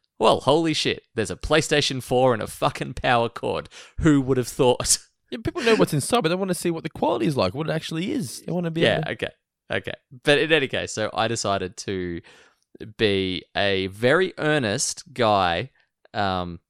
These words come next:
Speaker 1: fro-, somewhere from the South, opening up his new barbecue.
Speaker 2: There you go. That's, that, that's your thing
Speaker 1: Yeah.
Speaker 2: that
Speaker 1: Yeah.
Speaker 2: epitomizes you.
Speaker 1: The basic hook for it was that you would think that the video was supposed to be about the barbecue, but it's not. This guy's just obsessed with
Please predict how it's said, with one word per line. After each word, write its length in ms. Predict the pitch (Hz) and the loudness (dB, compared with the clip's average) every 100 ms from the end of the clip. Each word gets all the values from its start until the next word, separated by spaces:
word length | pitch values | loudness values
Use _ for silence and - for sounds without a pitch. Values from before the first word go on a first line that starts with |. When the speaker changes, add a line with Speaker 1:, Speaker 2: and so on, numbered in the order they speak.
| - | -20
Speaker 1:
fro-, 400 | - 117 110 - | -8 -2 -2 -2
somewhere 420 | - 143 123 107 | -2 0 0 -2
from 200 | - 101 | -4 -8
the 80 | 92 | -6
South, 560 | - 92 85 - - - _ _ - | -4 -4 -4 -10 -12 -20 _ _ -4
opening 340 | 104 90 92 | -4 -4 -6
up 140 | 87 95 | -6 -6
his 200 | 87 95 | -8 -10
new 200 | 85 80 | -10 -8
barbecue. 540 | 80 76 - - - - _ _ | -8 -8 -10 -16 -18 -20 _ _
Speaker 2:
There 100 | 147 | 2
you 100 | 135 120 | 4 6
go. 20 | |
That's, 160 | 147 | 4
that, 140 | 135 131 | 2 2
that's 240 | 131 - | 0 0
your 180 | 113 113 | 0 0
thing 240 | - 92 73 | 0 -6 -8
Speaker 1:
Yeah. 60 | - _ _ | -10 _ _
Speaker 2:
that 200 | 98 87 | -6 -4
Speaker 1:
Yeah. 80 | 98 | -2
Speaker 2:
epitomizes 480 | 90 101 90 85 80 | 0 0 -2 -4 -4
you. 200 | 85 71 - _ | -4 -4 -10 _
Speaker 1:
The 100 | 135 | -4
basic 500 | 110 139 143 - 175 | 2 4 4 2 -4
hook 300 | - 135 - | -2 -2 -2
for 320 | - 113 92 | -4 -2 0
it 160 | 90 - | -2 -4
was 240 | 110 92 | -6 -6
that 240 | - 101 - _ _ _ | -4 -4 -4 _ _ _
you 200 | 107 110 | -8 -4
would 160 | 107 95 | -2 -4
think 460 | - - 123 135 - | -8 -6 -4 -6 -8
that 180 | 113 | -8
the 60 | 104 | -6
video 380 | 101 101 98 95 | -6 -4 -2 -2
was 140 | 92 | -2
supposed 300 | - 107 98 | -4 -4 -4
to 80 | 95 | -6
be 80 | 95 | -6
about 200 | 90 80 | -4 -4
the 40 | |
barbecue, 540 | - 95 85 - 78 - | -4 -2 -4 -8 -14 -12
but 100 | - | -14
it's 200 | - - | -14 -12
not. 340 | 104 - - | -10 -10 -12
This 200 | - 104 | -12 -10
guy's 280 | - 98 95 | -4 -4 -4
just 200 | - 101 | -6 -10
obsessed 420 | 92 - 92 - | -10 -8 -8 -8
with 160 | - 95 | -12 -12